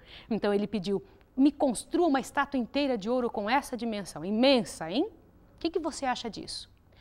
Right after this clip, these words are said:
Só que ele deu mais uma ordem. Qual foi esta ordem? Dê uma olhada. Verso dois do capítulo três. Então o rei Nabucodonosor mandou ajuntar os sátrapas, os prefeitos, os governadores, os juízes,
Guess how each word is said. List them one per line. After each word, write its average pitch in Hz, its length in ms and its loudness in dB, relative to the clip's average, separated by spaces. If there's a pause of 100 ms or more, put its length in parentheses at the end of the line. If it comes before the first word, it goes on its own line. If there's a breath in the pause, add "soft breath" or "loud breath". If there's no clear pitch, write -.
Só 427 160 2
que 403 60 4
ele 359 120 8
deu 311 140 4
mais 269 260 2
uma 285 220 4
ordem. 156 360 -6 (720)
Qual 392 160 12
foi 262 240 0
esta 165 260 -4
ordem? 156 340 -14 (200)
Dê 233 100 8
uma 262 140 8
olhada. 185 360 0 (400)
Verso 196 320 2
dois 214 360 4
do 208 100 -4
capítulo 202 400 -2
três. - 400 -10 (560 loud breath)
Então 403 300 8
o 415 40 10
rei 339 200 6
Nabucodonosor 233 720 4
mandou 226 300 2
ajuntar 202 440 0
os 165 80 -8
sátrapas, 208 760 0
os 220 140 -4
prefeitos, 202 580 -2
os 175 40 -6
governadores, 180 840 -2
os 165 120 -6
juízes, 202 580 -2